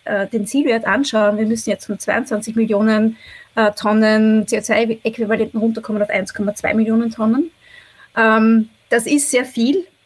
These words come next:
äh, klingt nicht nur viel, das ist dann auch, wenn man's umlegt, würden diese, diese Grenzen heute schon gelten mit den Technologien, die wir jetzt heute haben, äh, dann dürfte man auch mit einem Elektroauto, das mit, äh,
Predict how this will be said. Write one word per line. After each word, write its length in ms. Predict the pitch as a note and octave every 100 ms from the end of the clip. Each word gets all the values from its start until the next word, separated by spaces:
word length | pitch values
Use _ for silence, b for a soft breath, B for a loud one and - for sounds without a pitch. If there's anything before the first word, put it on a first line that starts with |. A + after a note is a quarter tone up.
| -
äh, 200 | A#3 A#3
klingt 280 | A#3 C#4 C#4
nicht 140 | C4
nur 120 | C4+
viel, 380 | C#4 A#3 C#4 D4+
das 180 | B3 A#3
ist 280 | C4+ C4 A#3+
dann 140 | A#3+
auch, 420 | - G#3 A#3 - -
wenn 160 | A3+ G#3+
man's 140 | A3+
umlegt, 800 | B3+ E4+ C4 G#3 C4+ - - - b b b
würden 280 | A#3 C4+ B3+
diese, 480 | B3+ B3 A#3+ A#3+ A#3+
diese 260 | A#3 A3+
Grenzen 420 | A3+ A3 A3+ A#3 G#3
heute 240 | A3 C4+
schon 200 | A#3+ A3+
gelten 640 | F#3 A#3 C#4 A3 A#3+ C#4 D4+
mit 180 | A#3 A#3
den 120 | A3
Technologien, 680 | A3+ A3+ A3+ A3+ A3 C4+ C4+
die 100 | A3+
wir 120 | A3+
jetzt 180 | G#3+ G3+
heute 240 | G3 A3
haben, 380 | F#3 A3+ C4+ - _ B B B B B -
äh, 200 | A#3 A#3+
dann 180 | B3
dürfte 380 | A3+ C#4+ - C#4
man 240 | C4 C4 -
auch 260 | G3 A#3+
mit 300 | A#3+ B3+ -
einem 580 | A#3 A#3 A#3 A#3 A#3 A#3
Elektroauto, 1000 | - - A3+ A#3 A#3 - G#3+ G3+ G#3 A3
das 280 | A3 G#3+ A3
mit, 420 | A3 - - - b b b b
äh, 260 | - A3 G#3+